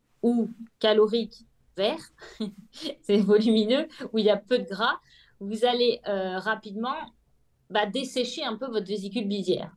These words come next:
C'est-à-dire que ce sac, la vésicule biliaire, elle a en son sein la bile. Cette bile va être très fortement utilisée en cas de gros, gros besoin de digestion des lipides. Moins vous mangez de lipides, moins vous stimulez votre utilisation.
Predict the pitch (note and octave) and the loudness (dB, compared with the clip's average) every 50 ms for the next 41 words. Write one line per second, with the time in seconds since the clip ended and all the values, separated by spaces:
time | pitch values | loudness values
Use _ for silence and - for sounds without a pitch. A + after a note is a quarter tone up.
0 | _ _ _ - - - - _ - - A#3+ A#3+ B3 C4 - B3+ B3+ - D#4 D#4 | _ _ _ -20 -20 -20 -14 _ 2 2 4 4 2 2 2 2 2 2 0 -2
1 | - - D#4 C4+ C4 - - G#3 D#3+ - - _ _ _ _ - D3+ D3 D3+ D3+ | 0 2 0 0 0 0 -6 -8 -8 -10 -16 _ _ _ _ -18 -16 -14 -14 -16
2 | D3 D3 - - E3 D3 D3 F3 E3 F#3 A3+ B3 D#4 D#4 - - - - - - | -16 -16 -12 -10 -10 -6 -6 -4 2 4 4 4 4 2 -2 -10 -20 -20 -20 -16
3 | - - F#3+ A#3 A#3 B3+ C#4 C4 - - G#3 G3+ G3+ - G#3+ G#3 G3+ - - C#4+ | -4 2 4 4 6 6 4 2 2 0 -6 -12 -12 -12 -12 -12 -12 -8 -6 -6
4 | D4+ D#4+ E4 _ - G#3+ G#3+ F#3+ F#3 F3+ D#3+ - - - _ _ _ _ _ _ | -6 -6 -8 _ -4 -4 -4 -4 -4 -8 -8 -10 -12 -16 _ _ _ _ _ _
5 | _ - - G#3 G3 G3 G3+ C4 D#4+ E4 D4 G#3+ A3 G#3+ G#3 - - - - - | _ -4 -2 0 0 0 0 0 0 0 2 4 4 4 4 0 -6 -10 -2 -2
6 | C4 C4 - C4 B3+ - - B3 A#3+ A#3+ A#3 A3+ - A#3 A3 A3+ B3 D4+ C#4 A#3 | -2 0 0 -4 -4 -4 -4 -2 -2 0 -2 0 0 0 -2 0 0 0 -2 -2
7 | A3+ C4 B3 A3+ G#3 G3 F3 F#3+ G3 G#3+ C4 C#4+ - - - _ _ _ _ _ | 0 0 -2 0 0 -2 -2 -2 0 0 0 0 -2 -8 -18 _ _ _ _ _
8 | _ - F#3+ F#3+ F3+ F3+ G3 A3+ C#4 A3+ B3 B3+ A#3 A#3+ A#3+ C4+ C#4+ G#3 G#3 - | _ -12 -10 -8 -6 -4 0 2 2 4 4 2 2 2 2 2 0 0 -2 -6
9 | - G3 F#3+ G#3 G3+ G3 A#3+ A#3 B3+ A#3+ B3 - C#4+ C#4+ C4 B3+ G#3+ A3+ A3+ A3 | -10 -4 -4 -4 -2 -2 -4 -4 -4 -4 -4 -6 -8 -4 -2 -2 -2 -2 -4 -6
10 | A3+ A3 - - _ - _ _ _ _ _ _ _ - G#3+ C4 D4 D4 C#4+ C4+ | -8 -12 -12 -14 _ -20 _ _ _ _ _ _ _ -8 -2 -2 -2 0 0 -2
11 | B3+ B3 A3+ A#3+ A3 G3 G3+ G#3 G3+ B3+ D#4 E4 B3+ - G3+ G#3+ A3+ A#3+ C4+ C#4+ | -2 -2 -2 -2 -2 -2 -4 -4 -6 -6 -8 -8 -8 -8 -6 -2 0 2 2 2
12 | C4+ B3 B3 B3 - - - C4 C4 B3+ C4+ C4+ D#4 E4+ D4+ A#3+ G#3 F#3 F3+ G3 | 0 0 -6 -8 -8 -10 -6 -4 -2 -2 0 0 0 0 0 -2 -6 -6 -6 -6
13 | F#3+ F#3+ - G3+ - A3 G3 G3+ G3 G3 F#3+ G3 - - G3 | -6 -6 -8 -8 -4 -2 0 2 2 2 0 -2 -8 -14 -14